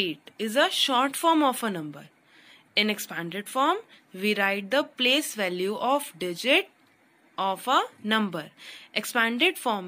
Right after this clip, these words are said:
में हम हर डिजिट के साथ उसकी प्लेस वैल्यू भी लगाते हैं। For example, five is at thousand place,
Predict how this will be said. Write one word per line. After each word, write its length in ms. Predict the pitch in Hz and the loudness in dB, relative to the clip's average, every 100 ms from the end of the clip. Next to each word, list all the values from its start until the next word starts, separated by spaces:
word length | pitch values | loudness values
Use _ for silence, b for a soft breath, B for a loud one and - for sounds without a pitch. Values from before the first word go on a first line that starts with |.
| 180 | -6
में 220 | 180 208 | -6 -4
हम 300 | 220 214 208 | -2 -2 -2
हर 240 | 190 240 294 | -2 0 0
डिजिट 440 | 208 196 185 180 | 0 -6 -6 -10
के 120 | 190 | -10
साथ 540 | 185 175 170 220 - - | -12 -8 -6 -6 -8 -14
उसकी 460 | 180 - 240 320 392 - | -14 -8 0 2 2 -2
प्लेस 340 | 202 190 190 196 | -2 0 -2 -4
वैल्यू 360 | 180 180 196 175 | -4 -4 -6 -2
भी 220 | 226 392 - _ 185 | 2 2 2 _ -6
लगाते 480 | 185 175 165 - 170 | -4 -2 -4 -6 -8
हैं। 220 | 151 147 _ B B B B - | -8 -14 _ B B B B -4
For 100 | 180 | -4
example, 600 | 175 180 170 170 240 339 440 _ _ _ _ _ _ _ _ _ _ _ B B B B - | -2 -4 -6 -4 2 2 2 _ _ _ _ _ _ _ _ _ _ _ B B B B -2
five 280 | 226 202 208 | 2 2 2
is 100 | 262 285 | 0 4
at 280 | 330 381 - | 4 2 0
thousand 420 | 214 180 180 180 220 | 2 2 -2 -6 -2
place, 260 | 262 403 | 0 0